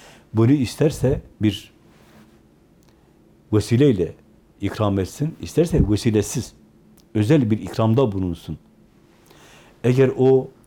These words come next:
ikramdan sonra, eğer o kul dönerse, o kul o nimetten şüphe duyarsa veya herhangi bir şekilde bahane üretip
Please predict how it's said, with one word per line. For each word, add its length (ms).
ikramdan 520
sonra, 460
eğer 340
o 240
kul 240
dönerse, 500
o 200
kul 300
o 180
nimetten 680
şüphe 460
duyarsa 520
veya 360
herhangi 500
bir 60
şekilde 640
bahane 360
üretip 480